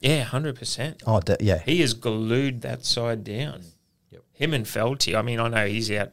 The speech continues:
Speaker 1: at the Mo, but
Speaker 2: At the
Speaker 1: you,
Speaker 2: Mo.
Speaker 1: you're not seeing at the Mo. Yeah, Felty's coming back.
Speaker 2: Yeah, right. At the Mo.
Speaker 3: Pete's
Speaker 1: At the
Speaker 3: nineteen
Speaker 1: Mo.
Speaker 3: again.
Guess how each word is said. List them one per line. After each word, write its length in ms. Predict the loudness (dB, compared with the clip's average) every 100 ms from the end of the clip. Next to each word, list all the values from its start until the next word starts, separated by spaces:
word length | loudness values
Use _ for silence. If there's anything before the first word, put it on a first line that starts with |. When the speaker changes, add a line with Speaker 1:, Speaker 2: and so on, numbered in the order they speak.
| _
Speaker 1:
at 200 | -6 -6
the 40 |
Mo, 320 | -4 -2 0 -2
but 260 | -4 -6 _ _ _ _ -14
Speaker 2:
At 100 | -6
the 140 | 4 4
Speaker 1:
you, 60 | 4
Speaker 2:
Mo. 340 | 4 6 6 0 0
Speaker 1:
you're 180 | 4 4
not 340 | 2 -4 -6 -12 _ -20 _
seeing 540 | -2 0 0 -2 -6 -10 -16 _ _ -10
at 160 | -10
the 60 | -10
Mo. 140 | -12 -8
Yeah, 220 | -6 -6 -8
Felty's 540 | -10 -10 -8 -8 -8
coming 280 | -10 -14 -14
back. 320 | -16 -16 -20 -4
Speaker 2:
Yeah, 160 | 0
right. 220 | 2 0 -4 -4
At 160 | -4 -4
the 60 |
Mo. 460 | -6 -6 -4 -2 -2 -4
Speaker 3:
Pete's 180 | -4 -4
Speaker 1:
At 40 |
the 60 | -2
Speaker 3:
nineteen 260 | -4 -4 -4
Speaker 1:
Mo. 60 |
Speaker 3:
again. 140 | -4